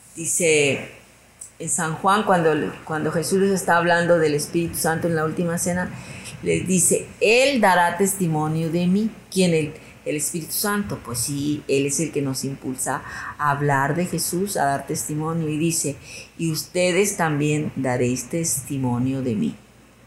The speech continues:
¿Por qué? Pues por la acción del Espíritu Santo. Entonces, pues hay que pedirle al Espíritu Santo que nos haga testigos de Jesús.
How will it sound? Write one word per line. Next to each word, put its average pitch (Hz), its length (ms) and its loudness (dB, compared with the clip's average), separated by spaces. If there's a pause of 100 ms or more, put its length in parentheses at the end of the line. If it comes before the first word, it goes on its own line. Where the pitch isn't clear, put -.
(240)
¿Por - 180 -10
qué? - 340 -2
Pues 127 200 -4
por 139 240 0
la 139 100 2
acción 196 420 4
del 220 160 4
Espíritu 185 480 2
Santo. 120 420 0 (640)
Entonces, 165 360 -6
pues 165 180 -8
hay 147 100 -4
que 165 160 -8
pedirle 196 380 0
al 190 80 0
Espíritu 180 420 -6
Santo 202 440 -6
que 170 120 -8
nos 147 220 -6
haga 170 300 -2
testigos 180 840 -6 (220)
de 196 240 -4
Jesús. - 580 -16